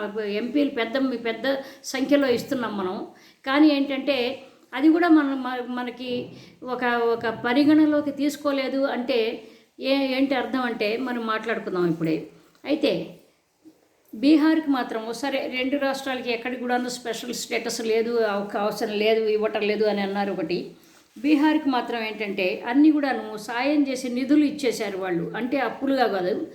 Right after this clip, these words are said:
ఫ్రీగా ఇచ్చేసేశారు. ఏంటంటే, విష్ణు, విష్ణుపాద్ టెంపుల్ కట్టాక గయ-, గయాలో కట్టాలి, కట్టాలట, కడతారట. మహాబోధి టెంపుల్ బోధగయాలో ఇంకా కడతారట.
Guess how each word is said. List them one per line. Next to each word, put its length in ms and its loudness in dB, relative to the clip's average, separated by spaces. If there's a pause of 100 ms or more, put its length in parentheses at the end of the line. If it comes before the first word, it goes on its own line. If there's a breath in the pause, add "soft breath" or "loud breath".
(320 loud breath)
ఫ్రీగా 320 4
ఇచ్చేసేశారు. 640 -2
ఏంటంటే, 580 2 (840)
విష్ణు, 540 6 (160)
విష్ణుపాద్ 640 -2
టెంపుల్ 340 -4
కట్టాక 420 -2 (240)
గయ-, 280 2
గయాలో 380 4
కట్టాలి, 560 -2
కట్టాలట, 480 -4 (640)
కడతారట. 500 0 (600 loud breath)
మహాబోధి 560 2
టెంపుల్ 400 0
బోధగయాలో 800 2 (320)
ఇంకా 260 -6
కడతారట. 640 -2